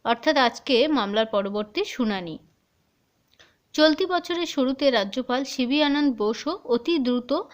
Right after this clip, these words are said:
পিএসসি চেয়ারম্যান এবং সদস্য নিয়োগ করতে রাজ্য সরকারকে নির্দেশ দিয়েছিল। রাজভবন সূত্রে জানিয়েছিল, রাজভবনে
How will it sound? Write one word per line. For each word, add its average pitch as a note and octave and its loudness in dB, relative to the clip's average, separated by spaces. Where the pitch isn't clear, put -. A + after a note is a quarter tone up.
পিএসসি D#4 2
চেয়ারম্যান A#3+ 2
এবং G#3+ -2
সদস্য A#3+ -2
নিয়োগ C4+ 2
করতে C4 -2
রাজ্য G3+ -2
সরকারকে A#3+ -4
নির্দেশ G#3+ 0
দিয়েছিল। F#3 -8
রাজভবন C#4+ 4
সূত্রে F4+ -6
জানিয়েছিল, A#3+ 2
রাজভবনে C4+ 2